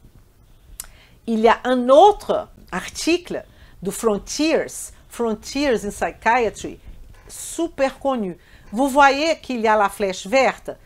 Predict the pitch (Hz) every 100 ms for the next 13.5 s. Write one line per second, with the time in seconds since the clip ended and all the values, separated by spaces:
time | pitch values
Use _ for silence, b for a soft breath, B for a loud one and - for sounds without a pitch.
0 | b b b 392 392 254 226 190 160 214
1 | 277 262 - 170 - 233 233 - 190 -
2 | - 330 320 - 277 180 151 104 b b
3 | b 220 - 285 277 262 269 233 220 180
4 | 147 - b b 180 - 214 202 208 220
5 | 214 269 285 277 269 254 247 240 240 226
6 | 233 - 185 147 - b b 180 180 226
7 | 208 220 214 - 220 - 233 254 254 269
8 | - 294 262 262 262 180 - 226 - -
9 | 254 294 294 - 233 240 226 214 233 208
10 | 202 170 139 170 254 311 370 330 247 220
11 | - - 190 175 175 190 214 262 - b
12 | b b 147 151 185 214 202 - 156 -
13 | 175 170 170 202